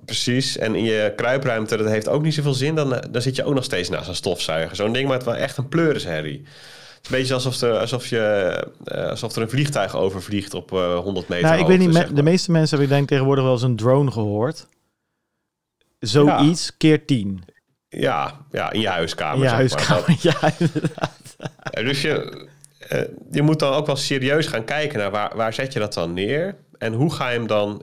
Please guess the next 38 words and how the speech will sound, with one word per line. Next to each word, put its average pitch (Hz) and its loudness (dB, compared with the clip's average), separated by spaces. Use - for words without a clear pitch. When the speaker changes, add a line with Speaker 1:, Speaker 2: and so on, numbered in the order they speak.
Speaker 1:
inpakken. 143 -2
Je 120 -6
kunt 156 -2
hem 135 -2
niet 170 0
zomaar 147 2
inpakken, 92 -2
want 143 -2
hij 123 0
moet 113 -2
wel 127 0
zijn 127 -2
warmte 135 0
kwijt 80 -4
kunnen. 78 -6
Dus 104 -8
het - -8
is 120 -6
niet 147 -4
zo 143 -4
dat 117 -6
je - -2
hem 110 -2
in 107 -2
een 107 -2
geluidsdicht 110 -2
<laughs> - -12
hokje 147 0
kunt 110 -2
stoppen, 107 -4
want 101 -4
dan 101 -2
blaas 104 -4
je 131 -2
ook - -8
je 110 -2
miner 80 -2
op. 76 -4